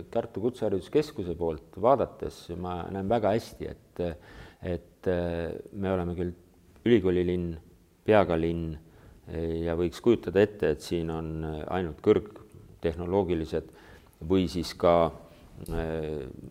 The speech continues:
sellist juhtimis- ja teaduskompetentsi, pikaajalist kõrgharidust nõudvad või meditsiiniharidust nõudvad töökohad. Aga tegelikult on vaja nende asjade elluviimiseks, mis välja mõeldakse, väga selgelt ka, eh, neid, kes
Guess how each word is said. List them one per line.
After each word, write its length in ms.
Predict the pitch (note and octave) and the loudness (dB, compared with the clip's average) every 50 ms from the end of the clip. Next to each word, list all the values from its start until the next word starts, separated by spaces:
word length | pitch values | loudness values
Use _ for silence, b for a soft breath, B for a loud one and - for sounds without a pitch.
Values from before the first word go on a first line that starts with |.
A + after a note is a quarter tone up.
| - - - - | -18 -20 -20 -10
sellist 420 | - - F2+ D#2+ D#2+ D#2 - - - | -6 -4 -2 -2 -4 -6 -8 -4 -2
juhtimis- 480 | F#2+ F#2+ - - - E2+ E2+ E2 C#2+ | -2 -2 -2 -4 -4 -4 -4 -4 -4
ja 80 | E2 D#2+ | -2 2
teaduskompetentsi, 1700 | D#2+ G#2+ A2 F#2+ E2+ - - - F#2 F2+ F2 - E2+ - - E2+ D#2+ D#2 - - D#2+ D#2 D#2+ D#2+ D#2 D2+ D#2 D#2 D#2 D#2 D#2 D#2 D2+ D2+ | 6 8 8 6 6 2 -4 -2 -2 -2 0 -2 -8 -8 -6 -6 -6 -6 -8 -8 -6 -4 -2 -2 -4 -4 -6 -8 -8 -8 -10 -10 -6 -4
pikaajalist 500 | - F#2+ - - E2+ D#2+ D#2+ D#2+ D2+ - | -4 -4 -2 -2 -2 -2 -2 -2 -4 0
kõrgharidust 680 | - A2 G2+ F#2+ E2+ F2+ F2+ F2 D#2+ D#2 E2 - - F2+ | 2 4 4 4 6 6 4 4 4 2 -2 -6 -2 0
nõudvad 560 | F#2 F#2+ F2+ F2+ D#2+ D#2+ D#2+ E2 D#2 D#2 - - | 2 2 2 2 0 -2 -2 -4 -4 -6 -8 -10
või 140 | - D2 C#2 C#2 | -10 -10 -10 -10
meditsiiniharidust 840 | D2 C#2 C#2+ - - - A2 G#2+ G2 F2+ F2 E2+ E2+ D#2+ D2+ - - | -12 -14 -14 -14 -8 -4 -2 0 0 2 0 0 0 -2 -4 -6 -6
nõudvad 340 | F#2 F#2 E2 E2+ E2 - - | -4 -4 -4 -4 -8 -4 0
töökohad. 460 | F#2+ F2+ E2+ D#2+ E2 D#2 D#2+ D#2+ D#2+ - B B B B B B B B B B | 0 0 2 0 -2 -6 -6 -8 -10 -12 B B B B B B B B B B
Aga 460 | - - G2+ A#2 A2 - G2 F#2 F2 E2+ - | 0 2 2 2 2 2 0 0 0 2 4
tegelikult 600 | - F3 D#3+ C3+ G#2+ F#2 E2 - E2+ E2 - - G2+ | 4 6 6 6 4 4 2 -2 -6 -10 -4 -2 0
on 140 | F#2+ F#2 F2+ | 0 2 2
vaja 280 | G2 G2+ G2 F2+ E2+ E2+ D#2+ | 2 4 4 4 2 2 0
nende 200 | D#2+ E2 F2 G2 | -2 0 2 2
asjade 400 | C#3 D3 - - F#2 D#2 F2+ A2+ | 2 2 0 -4 -2 4 6 6
elluviimiseks, 640 | D3 D3+ G#2 E2+ D#2+ D#2+ D#2 D2+ C#2 C#2+ D2 - - | 6 6 6 4 2 0 -2 -4 -8 -12 -14 -14 -14
mis 120 | E2 D2 G#2 | -8 -2 2
välja 240 | A2+ B2+ A#2 F2 | 2 4 4 2
mõeldakse, 540 | D2 D2+ D2 C#2+ C#2+ - - - - - - - - B B B B B B - | 0 -2 -4 -6 -6 -8 -12 -12 -10 -8 -8 -8 -8 B B B B B B 0
väga 460 | E2+ F#2 G2+ G2 F2+ E2 D#2 D2 D2 D2 | 2 4 4 4 2 0 0 0 -2 -2
selgelt 560 | - G2+ G2+ F#2+ F2+ E2+ D#2 D2 D2 C#2+ - | 0 2 2 2 2 0 -2 -6 -10 -12 -6
ka, 440 | - - F2 E2 D#2+ D#2 D2+ D2+ D2+ D2+ D2 - - _ - | 0 4 4 6 6 4 4 2 -2 -6 -10 -12 -16 _ -10
eh, 560 | - E2 D#2 D2+ D2 D2 D2 D2 D2 D2 D2 - - - - - - - | -8 -6 -6 -6 -6 -6 -6 -6 -6 -8 -8 -10 -10 -12 -16 -18 -14 -6
neid, 240 | - G2+ G#2+ G2 G#2 | 0 2 2 2 2
kes 320 | - E2 D#2+ - - - | -2 -6 -6 -6 -10 -16